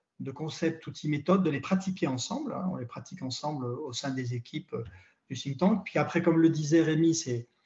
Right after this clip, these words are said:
d'augmenter cette communauté, donc il y a les jeunes, euh, le, le programme Team Management,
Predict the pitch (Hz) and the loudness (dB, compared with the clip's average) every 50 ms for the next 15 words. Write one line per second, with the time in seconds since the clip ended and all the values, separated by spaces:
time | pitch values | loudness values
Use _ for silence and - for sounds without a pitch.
0 | _ _ _ _ _ - 123 156 156 143 170 170 165 170 180 160 - - 151 - | _ _ _ _ _ -2 0 2 2 4 4 4 4 4 2 2 2 0 -4 -4
1 | - 156 143 143 143 143 139 131 - 196 208 254 233 175 139 120 - 123 117 117 | -2 -2 0 2 2 2 0 2 4 4 4 4 4 2 0 0 -2 0 0 2
2 | 120 123 127 147 165 202 269 302 302 - - _ _ _ _ - - _ _ _ | 2 2 4 4 6 6 6 4 0 -6 -10 _ _ _ _ -20 -20 _ _ _
3 | - 131 127 120 120 117 117 120 120 120 127 131 135 131 120 - 131 131 139 127 | -8 -6 -4 -2 -2 -2 0 0 0 -2 -2 -4 -6 -8 -10 -10 -10 -10 -10 -10
4 | 113 110 110 117 - - 180 135 - - 139 127 127 127 131 131 123 - - 127 | -10 -12 -14 -16 -12 -10 -10 -10 -8 -6 -6 -2 -2 -2 -2 -2 -4 -6 -6 -6
5 | 123 123 127 123 147 185 214 262 269 | -4 -4 -4 0 4 4 6 6 4